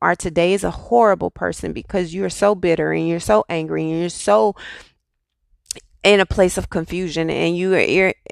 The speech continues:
admiring the chaos and you love the dysfunction because that's what society has become and that's what you thrive in. But that's not making you whole. And it may feel very isolating when you're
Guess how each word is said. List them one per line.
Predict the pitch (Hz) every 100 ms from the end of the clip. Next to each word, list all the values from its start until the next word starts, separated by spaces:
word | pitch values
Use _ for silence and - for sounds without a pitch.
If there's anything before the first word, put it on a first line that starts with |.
| - _ -
admiring | 156 175 180 180 208 208 190 175 170 156
the | 170
chaos | - 185 175 156 -
and | 185
you | 185
love | 180 185 208 180
the | 175
dysfunction | 170 - - 170 170 - 160
because | 160 175
that's | 175 -
what | 190
society | - - 175 175 180
has | 180 170
become | 185 165 - 190 175
and | 165
that's | 170 -
what | 190 - 190
you | 180
thrive | - 165 190 196 190 - -
in. | 98 110 - - - -
But | -
that's | 220 226 -
not | 233 214
making | 208 202 196
you | 175 175
whole. | 156 - 240 190 160 - 90 - - _ _ _ _ _ _ _ _ _ _ _ _ _ - - - - _ _ _ _ _ _ _ _ _ _ _ _ _ _ _ _
And | 196 226
it |
may | 254 247
feel | - 262
very | 202 214 220
isolating | - 247 - 208 175 165 170
when | 170
you're | 175